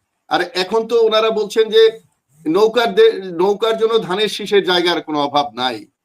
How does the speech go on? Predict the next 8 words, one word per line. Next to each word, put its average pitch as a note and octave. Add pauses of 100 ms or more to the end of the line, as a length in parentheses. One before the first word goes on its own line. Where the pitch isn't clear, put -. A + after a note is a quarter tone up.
(380)
তাহলে F3+
আগে F3
মানুষ F3+
এবং E3 (140)
এই G3
নতুন F#3+
প্রজন্ম G3
যে D#3